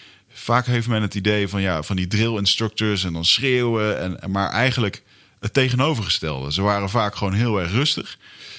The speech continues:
Ze stelden gewoon vragen en juist, en dat maakte het juist,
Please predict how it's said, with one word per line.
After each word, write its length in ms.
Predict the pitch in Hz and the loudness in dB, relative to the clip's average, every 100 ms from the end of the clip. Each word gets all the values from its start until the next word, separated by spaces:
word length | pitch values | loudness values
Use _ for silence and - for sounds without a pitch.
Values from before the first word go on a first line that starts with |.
| - - | -20 -10
Ze 140 | - | -4
stelden 320 | - 120 104 | 0 2 0
gewoon 180 | 85 90 | 0 -2
vragen 520 | 85 101 123 135 139 | 0 2 2 -2 -4
en 100 | - | -2
juist, 360 | 101 104 92 - | 2 2 0 -4
en 280 | - 90 90 | -6 -6 0
dat 220 | 120 120 | 0 2
maakte 400 | 117 113 107 - | 2 2 0 -4
het 140 | 87 85 | -4 0
juist, 420 | 92 87 - | 0 0 -2